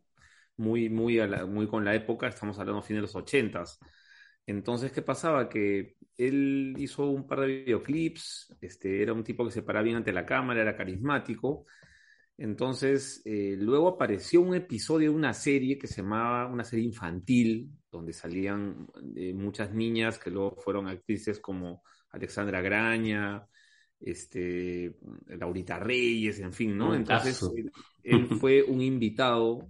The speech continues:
Speaker 1: en un episodio porque hizo del hermano mayor de Alexandra Graña, me acuerdo. Entonces, este,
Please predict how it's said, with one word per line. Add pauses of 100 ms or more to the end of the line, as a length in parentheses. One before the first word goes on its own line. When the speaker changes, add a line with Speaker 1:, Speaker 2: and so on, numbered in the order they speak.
Speaker 1:
en
un
episodio
porque
hizo
del
hermano
mayor (320)
de
Alexandra
Graña,
me
acuerdo. (640)
Entonces,
este,